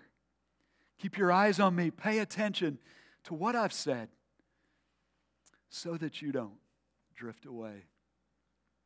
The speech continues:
And so would you join me in prayer? Father, I thank you for your grace, for your mercy, and I, I thank you for the way that you've given us some grace this morning through your word and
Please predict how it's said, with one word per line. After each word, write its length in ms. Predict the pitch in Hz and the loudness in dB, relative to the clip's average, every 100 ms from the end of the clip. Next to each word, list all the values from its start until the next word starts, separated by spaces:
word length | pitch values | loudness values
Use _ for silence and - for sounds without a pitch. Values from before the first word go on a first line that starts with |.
| - - | -20 -20
And 220 | 120 - | -20 -16
so 100 | 160 | -10
would 140 | 147 | -6
you 100 | 156 | -4
join 260 | 160 170 165 | 0 0 0
me 120 | 165 | -2
in 80 | 156 | -2
prayer? 260 | 131 120 | -4 -6
Father, 400 | - 175 165 160 147 | -2 -2 2 4 4
I 80 | |
thank 380 | 143 180 175 - | 2 0 -2 0
you 220 | 156 131 - - - - _ _ _ _ _ | -2 -2 -4 -20 -20 -20 _ _ _ _ _
for 120 | 165 | 2
your 160 | 175 190 | 6 4
grace, 540 | 127 151 147 131 - | 4 2 2 0 -4
for 120 | - | 0
your 140 | 156 156 | 2 4
mercy, 500 | 156 170 - 147 135 | 6 4 4 0 0
and 120 | 135 | 0
I, 140 | 139 - | -2 -4
I 80 | 143 | -6
thank 320 | - - 175 | 0 0 0
you 80 | 185 | -2
for 120 | - 170 | 0 4
the 100 | 160 | 6
way 180 | 160 | 6
that 160 | 147 156 | 6 0
you've 220 | 165 147 | -2 2
given 360 | 175 170 170 165 | 4 4 2 0
us 200 | 175 156 | 0 0
some 220 | - 156 | -2 -6
grace 360 | 135 156 156 151 | 0 2 4 2
this 220 | 151 - | -6 -6
morning 360 | 156 160 147 139 | -4 0 0 -2
through 180 | 160 156 | -4 -2
your 120 | 139 | -2
word 380 | 135 160 160 | -2 2 2
and 140 | 151 | 2